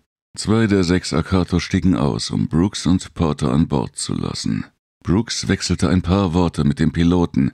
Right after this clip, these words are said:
der das Fahrzeug in den Abgrund steuerte und immer weiter hinabsinken ließ, bis kein Tageslicht mehr in den Schacht sickerte.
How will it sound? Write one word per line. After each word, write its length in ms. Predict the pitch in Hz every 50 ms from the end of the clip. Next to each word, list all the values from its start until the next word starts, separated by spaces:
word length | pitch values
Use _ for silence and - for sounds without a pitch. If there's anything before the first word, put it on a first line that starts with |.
| -
der 120 | - - -
das 240 | - - - - -
Fahrzeug 600 | - 76 78 82 - - - 82 85 82 - -
in 160 | 98 104 95
den 220 | 85 95 95 87
Abgrund 460 | - 73 - - - 76 80 82 82
steuerte 640 | - - - 85 82 78 76 78 - - 82 80 73 -
und 200 | - 67 - -
immer 440 | - 92 95 104 101 98 95 95 76
weiter 360 | 80 82 78 76 - 82 76
hinabsinken 800 | 76 80 82 78 85 82 76 - - - 76 76 71 - - 65
ließ, 460 | 67 67 67 69 67 69 69 - - -
bis 180 | 73 76 - -
kein 280 | - 101 101 98 92
Tageslicht 760 | - 85 87 85 80 - - - - 50 50 52 - - 57
mehr 220 | 62 62 58 55
in 100 | 52 57
den 180 | 57 64 69 73
Schacht 400 | - - 73 78 - - - -
sickerte. 720 | - - - - - 50 50 - - - 52 52 50 -